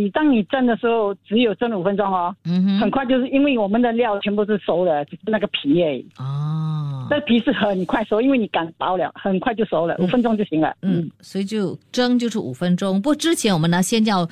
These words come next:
Speaker 2: 呃，煮好那个馅料，对不对？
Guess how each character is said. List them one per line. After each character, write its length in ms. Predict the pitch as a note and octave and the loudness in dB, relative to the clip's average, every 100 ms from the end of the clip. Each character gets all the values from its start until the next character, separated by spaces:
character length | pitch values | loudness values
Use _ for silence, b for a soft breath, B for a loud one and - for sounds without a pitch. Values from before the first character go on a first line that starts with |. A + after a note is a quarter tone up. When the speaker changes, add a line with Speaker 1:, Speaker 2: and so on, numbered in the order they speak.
| B | B
Speaker 2:
呃， 220 | - C3+ | -8 -6
煮 260 | C#3 - F3+ | -4 -2 -2
好 200 | E3 B2+ | 0 0
那 120 | E3 | 0
个 320 | E3+ E3+ C#3+ | 0 0 0
馅 340 | B2+ - G#3+ D#3+ | -4 0 2 4
料， 200 | E3+ C3+ | 2 0
对 100 | C3+ | -4
不 60 | |
对？ 200 | C3+ A2+ | -6 -8